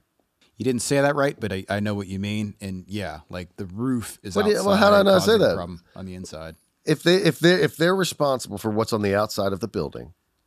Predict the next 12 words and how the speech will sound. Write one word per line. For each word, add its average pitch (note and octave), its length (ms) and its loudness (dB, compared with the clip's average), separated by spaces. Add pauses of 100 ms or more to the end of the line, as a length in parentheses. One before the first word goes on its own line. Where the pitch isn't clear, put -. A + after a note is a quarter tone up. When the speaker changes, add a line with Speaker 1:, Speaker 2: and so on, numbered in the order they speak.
(120)
Speaker 1:
Mm-hmm. G2 200 -10 (760)
Speaker 2:
and F#2 120 -2
you're G#2+ 120 2
responsible B2+ 400 0
for A#2 120 -2
what's A2 140 0
on G#2 120 0
the G#2 120 2
inside A#2+ 400 2
of C#2 100 -6
the D2 80 -14
building, B1+ 480 -12